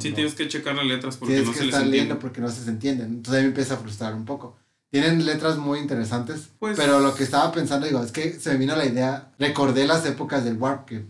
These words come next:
Speaker 2: fui como unas tres, cuatro veces
Speaker 1: Ujú.
Speaker 2: nomás. Ese momento en que incluso dentro de toda esta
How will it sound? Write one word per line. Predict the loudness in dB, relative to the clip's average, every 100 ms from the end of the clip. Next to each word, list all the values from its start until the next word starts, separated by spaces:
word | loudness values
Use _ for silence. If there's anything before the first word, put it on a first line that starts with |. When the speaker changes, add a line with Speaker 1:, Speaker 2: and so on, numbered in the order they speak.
| -12
Speaker 2:
fui | -10
como | -8 -6
unas | -6 -8
tres, | -10 -8
cuatro | -10 -8
veces | -8 -8 -6
Speaker 1:
Ujú. | -4
Speaker 2:
nomás. | -4 -6 -10
Ese | -8 0 4
momento | 4 4 2 0
en | 0
que | -2 -4 -10 -6
incluso | -4 0 2 4 4
dentro | 4 4 2
de | 0
toda | 2 2 4
esta | 2 2 2 2 -2